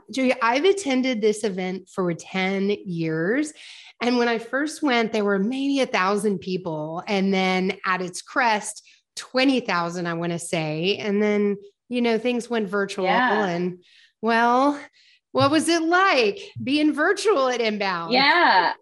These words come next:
Speaker 2: Well, so I have to admit, this is only my second year attending Inbound. And so, mm, I don't have a frame of reference. I have exclusively, uh, experienced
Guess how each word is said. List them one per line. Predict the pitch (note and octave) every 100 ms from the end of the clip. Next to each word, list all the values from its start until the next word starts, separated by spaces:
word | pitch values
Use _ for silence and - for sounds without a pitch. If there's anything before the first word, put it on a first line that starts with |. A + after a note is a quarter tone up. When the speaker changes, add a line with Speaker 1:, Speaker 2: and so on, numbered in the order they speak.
| _
Speaker 2:
Well, | A3 C#4+ C#4+ C#4+ -
so | C4 - C4+ -
I |
have | B3+ C4 C4
to | F#4+
admit, | A#3 A3 - - -
this | B3+ D4+
is | C#4+ - _ -
only | B3 B3+
my | A3+ F#3
second | - - F#3 G3
year | - D#3
attending | D#3+ D#3 D3+ -
Inbound. | - - - F#2 E3+ -
And | F3+
so, | F3 - F#3 F3 - _ _ _ -
mm, | G3+ G#3 - _ -
I | G3
don't | A#3+ -
have | - G#3 F#3+ F#3
a | G3
frame | - F#3
of | F3 E3+
reference. | D#3 F#3 G#3 - -
I | F#3 F3+
have | F3+ F3+ E3
exclusively, | E3 - - - D3 C#3+ G3 A3+ A#3 A#3+ A3 -
uh, | F#3 F3
experienced | - - - E3 E3+ F3 F3 - - -